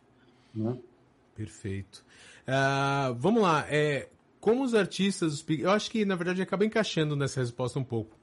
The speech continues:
Speaker 2: Como os
Speaker 1: Uhum.
Speaker 2: artistas dos pequenos municípios podem começar a se organizar pra cobrar e construir políticas públicas junto à prefeitura? Quais as formas de se organizar? E aí, só fazendo um adendo aí, por exemplo, aqui em Atibaia a gente tem,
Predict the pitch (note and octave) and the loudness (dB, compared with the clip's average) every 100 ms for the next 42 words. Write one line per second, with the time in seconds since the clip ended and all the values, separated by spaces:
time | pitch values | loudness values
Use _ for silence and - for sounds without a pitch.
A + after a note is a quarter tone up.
0 | _ - - - F3 F3 A2+ B2+ F3 F#3 | _ -20 -14 -2 2 4 6 4 2 0
1 | D#3+ - D#3+ E3 F3 E3 E3 D3 - E3 | -2 -2 -2 0 0 0 2 0 2 0
2 | D#3+ D#3 - D#3+ E3 F3 E3+ D3+ - F3 | 0 -2 -2 -2 0 0 0 -2 0 2
3 | G#3+ G#3+ - G#3 F#3+ F#3+ D#3 A2+ C3 D3+ | 4 2 0 0 2 0 0 0 0 0
4 | E3+ - - - _ D3+ D3 - D#3 A2 | -2 -10 -20 -20 _ -4 -2 2 2 2
5 | C#3+ F3+ G3+ - G#3+ F#3+ - D#3 F3 F3 | 4 4 2 0 0 0 -2 0 0 0
6 | E3 D#3+ D#3+ - F3 - D#3+ E3 D#3+ F3 | 0 0 -2 -4 -4 -4 -2 -2 -2 -2
7 | D3 D#3 D#3+ D#3+ D#3 E3 D#3+ A#2+ A2+ G2 | -2 -2 -4 -6 -2 -2 -2 -2 -2 -2
8 | C#3 D#3 E3+ - D#3+ D#3+ D#3 E3 D#3 D#3+ | -2 -2 -2 -2 0 0 -2 -4 -2 -2
9 | A#2 G#2+ - - - D#3 F3 A3 E3 C3 | 0 -2 -4 -14 -2 2 4 2 2 -2
10 | - G3+ A#3 F#3+ C3 A#2 - D3+ D3 D#3 | 0 2 4 2 0 -4 -4 -2 0 0
11 | C#3+ A2 A2+ D#3+ B2 A#2 F3+ - - - | 0 -2 -2 -2 0 0 0 -4 -12 -2
12 | F3 D3 A#2+ A#2+ E3+ E3 C#3 D3 F3 D3 | 2 2 0 0 -2 -2 -2 -2 0 0
13 | C#3+ - F3 E3 | -2 -2 -2 -2